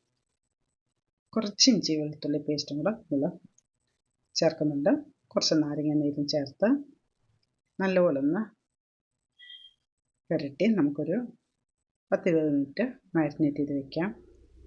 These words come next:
അതിൻ്റെ കുരുവെല്ലാം മാറ്റിയിട്ട് നല്ലപോലെ പുരട്ടിയെടുക്കാം. നമുക്കൊരു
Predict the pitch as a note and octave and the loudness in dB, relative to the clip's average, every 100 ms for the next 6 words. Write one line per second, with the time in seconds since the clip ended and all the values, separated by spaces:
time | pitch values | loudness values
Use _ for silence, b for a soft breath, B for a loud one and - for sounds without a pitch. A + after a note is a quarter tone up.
0 | - - - - - - - - _ _ | -20 -20 -20 -20 -20 -20 -20 -20 _ _
1 | _ _ _ F#3 E3 D#3+ C#3+ C#3+ C#3+ D3+ | _ _ _ 0 2 4 4 4 4 4
2 | C#3+ C#3 D3 C#3+ B3+ C4 D#3 D#3 D#3+ D3 | 0 -2 -4 0 0 0 0 0 0 0
3 | C3+ G3 - C#3+ - C#3 C#3 - G#3+ C4+ | 0 0 0 -2 -2 -4 -4 -2 -2 -2
4 | - _ _ _ _ _ _ _ _ _ | -8 _ _ _ _ _ _ _ _ _
5 | _ _ _ _ _ _ _ _ _ _ | _ _ _ _ _ _ _ _ _ _
6 | _ _ _ _ _ _ _ _ _ - | _ _ _ _ _ _ _ _ _ -2
7 | G3 F#3+ D#3 | 0 4 4